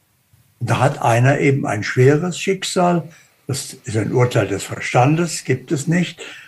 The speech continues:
Und der andere hat ein angenehmes Schicksal oder sogar ein wunderbares Schicksal. In Wirklichkeit entspricht das nur seinem So-Sein. Und das Geheimnis ist, in jedem Augenblick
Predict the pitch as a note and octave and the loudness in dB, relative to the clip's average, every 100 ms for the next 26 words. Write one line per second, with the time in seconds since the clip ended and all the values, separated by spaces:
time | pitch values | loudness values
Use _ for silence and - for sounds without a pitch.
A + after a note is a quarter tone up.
0 | - _ C3 C3+ C3+ C#3 D#3 D3 D3+ D3 | -20 _ 0 2 4 4 4 2 2 0
1 | - _ - C3+ C3 B2+ G#2 G2+ - - | -6 _ -2 0 0 -2 -4 -4 -12 -20
2 | _ B2+ D3+ D#3+ E3 E3+ F3 E3+ - - | _ 2 2 4 2 2 2 0 -4 -6
3 | D#3 - - E3+ E3+ - A#2+ A2 G2+ A2 | -8 -6 0 2 2 0 0 0 -2 -2
4 | A2+ A2 A#2+ G#2 G2 F#2+ G#2+ E3 D3 B2 | 0 0 0 -2 -4 -2 2 2 4 0
5 | A#2 A#2 C#3+ D#3+ D#3 E3+ D#3+ - E3 D3+ | 2 0 0 -2 -4 -6 -6 -2 -2 -2
6 | - - - - - B2 E3+ F#3 F3+ D3 | -6 -20 -20 -4 2 4 4 2 -4 -4
7 | - F3+ F3 - - C3+ A#2+ - D#3 D3 | 0 0 0 -8 -6 -4 -2 0 0 2
8 | - D#3 C3+ D#3 C#3+ B2+ C3 C#3 D3 B2+ | 0 -2 0 2 2 4 4 4 2 2
9 | B2+ A2+ G#2+ C3+ F#3+ G#3+ - - _ _ | 0 -2 0 0 0 -2 -6 -20 _ _
10 | B2+ C3+ - C3+ G#2+ C#3+ F#3 F3 E3+ E3+ | -2 -2 -2 -2 0 0 0 -2 -4 -8
11 | D3+ - - - _ - B2+ B2 E3 A3+ | -8 -12 -20 -20 _ -2 2 2 0 -2
12 | A3 G#3 G3+ F#3 F#3 D3 A#2 - - | -2 -2 -2 -4 -2 -2 -2 -4 -14